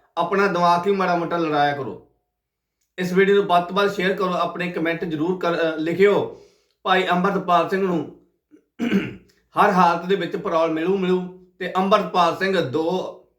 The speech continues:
ਹਜ਼ਾਰ ਪੱਚੀ ਦੇ ਵਿੱਚ, ਮਾਰਚ ਦੇ ਵਿੱਚ ਹੀ ਜਿਹੜਾ ਸੈਸ਼ਨ ਸ਼ੁਰੂ ਹੋਣ ਵਾਲਾ ਗਾ,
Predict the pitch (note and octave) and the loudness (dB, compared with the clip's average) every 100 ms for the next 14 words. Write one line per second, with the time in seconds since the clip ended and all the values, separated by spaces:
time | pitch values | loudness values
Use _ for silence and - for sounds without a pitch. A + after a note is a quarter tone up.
0 | _ _ - D3+ D#3+ F#3+ G#3 G3+ G3 G#3+ | _ _ -8 -2 2 4 2 -2 -4 0
1 | A3 G3 F#3 D3 F#2+ - _ _ _ _ | 2 2 0 -4 -8 -12 _ _ _ _
2 | _ _ B2+ A#2+ _ - - _ _ _ | _ _ -20 -20 _ -20 -20 _ _ _
3 | _ _ _ _ - D#3+ E3 F#3 G3+ G#3 | _ _ _ _ -4 2 4 4 2 2
4 | G#3+ F3 - F3+ F3 E3+ F3+ F3 D#3 D#3 | 2 0 -4 -2 -2 0 0 0 -2 -2
5 | F3+ E3+ E3+ F#3 E3 D#3 D3+ F3 E3+ D3+ | -2 -6 -2 0 0 0 2 2 2 2
6 | C#3+ C#3+ | 0 -2